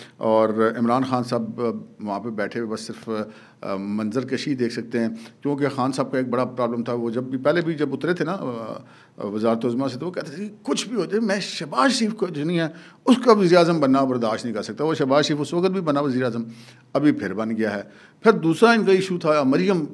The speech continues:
जी कुछ भी हो जाए, जी मरियम तो नाकाबिले कबूल है। तो जनाब आज एक पाँच सेकंड की वीडियो आ गई। पाँच सेकंड की कौन सी वीडियो आ गई? पाँच सेकंड की वीडियो इस वक्त आप स्क्रीन पर देख रहे होंगे कि जो, अ, वज़ीर आज़म साहब की तकरीब अल्फ बरदारी है,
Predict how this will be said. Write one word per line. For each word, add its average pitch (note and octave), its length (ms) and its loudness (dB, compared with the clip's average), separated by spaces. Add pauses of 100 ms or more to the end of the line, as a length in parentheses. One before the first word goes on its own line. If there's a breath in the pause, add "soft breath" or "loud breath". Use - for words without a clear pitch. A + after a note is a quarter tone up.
जी E3+ 360 -8
कुछ C4 240 -2
भी G3+ 80 -2
हो E3 100 2
जाए, D#3+ 100 -2
जी F#3+ 120 -4
मरियम C#3 560 0
तो F3 120 -2
नाकाबिले C3+ 420 4
कबूल A#2+ 320 6
है। A2+ 80 12 (440 loud breath)
तो F#3+ 60 -2
जनाब G3+ 300 10
आज F3 340 8
एक F#3 160 2
पाँच D#3+ 220 0
सेकंड D3 300 -2
की D3+ 60 -4
वीडियो G#2 320 -2
आ E2 120 -2
गई। - 160 -16 (380)
पाँच G2 200 -6
सेकंड D3+ 180 -4
की E3+ 100 -4
कौन D#3 180 -6
सी F3+ 100 -6
वीडियो D3 260 -2
आ A#2+ 80 0
गई? A#2+ 100 -6 (560 loud breath)
पाँच E3 180 6
सेकंड F#3 200 4
की F3 80 2
वीडियो D3+ 240 6
इस E3+ 100 0
वक्त D3+ 120 2
आप C#3 100 6
स्क्रीन C3 320 2
पर D3 100 4
देख A2+ 240 2
रहे D#3+ 100 4
होंगे G#2 280 0 (480 loud breath)
कि A#2+ 220 6
जो, A#2+ 400 0
अ, A#2+ 300 -10 (840)
वज़ीर A#2+ 220 2
आज़म C#3+ 160 4
साहब C3+ 220 0
की B2+ 200 0
तकरीब B2+ 380 0
अल्फ A#2 180 -2
बरदारी G#2 320 -4
है, A#2 220 0